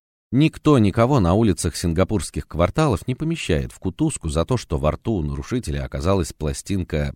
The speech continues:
пепперминта. На самом же деле подобный запрет существовал довольно долго.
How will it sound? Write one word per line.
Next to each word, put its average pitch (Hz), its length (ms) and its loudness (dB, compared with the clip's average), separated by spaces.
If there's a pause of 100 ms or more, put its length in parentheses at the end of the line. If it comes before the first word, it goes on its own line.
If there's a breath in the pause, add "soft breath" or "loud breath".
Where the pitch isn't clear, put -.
пепперминта. 82 720 -2 (720)
На 104 220 6
самом 160 360 0
же 64 140 -8
деле 58 300 -10
подобный 123 340 2
запрет 104 380 0
существовал 92 600 0
довольно 82 380 2
долго. - 400 -10